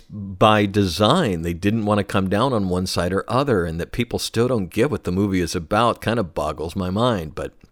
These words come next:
that is what it is. Again, short version, the movie's entertaining, but not the best thing I've ever seen,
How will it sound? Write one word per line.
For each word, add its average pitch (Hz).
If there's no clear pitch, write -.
that 85
is 76
what 73
it 73
is. 76
Again, 104
short 147
version, 127
the 131
movie's 151
entertaining, 113
but 101
not 104
the 98
best 104
thing 101
I've 95
ever 90
seen, 123